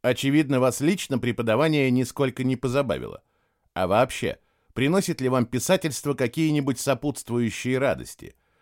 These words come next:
Что вы, к примеру, скажете о конвентах? Ответ. Хорошие конвенты действительно приносят немало радостей, да.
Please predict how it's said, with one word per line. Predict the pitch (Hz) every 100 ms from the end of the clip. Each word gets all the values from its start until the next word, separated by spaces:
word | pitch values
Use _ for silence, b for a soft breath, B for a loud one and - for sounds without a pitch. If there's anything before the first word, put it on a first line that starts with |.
| _
Что | - 202
вы, | 196
к | -
примеру, | 156 156 147
скажете | - 139 131 117 131 -
о | 139
конвентах? | 131 127 104 71 - 60 - _ _ _ _ _
Ответ. | 113 101 104 85 _ _ _ _ _
Хорошие | - 113 113 - 92
конвенты | - 95 92 127 127 120
действительно | 110 95 - 123 151 147 147
приносят | 139 127 123 123 -
немало | 127 101 90 90
радостей, | 69 60 - -
да. | 73 78 -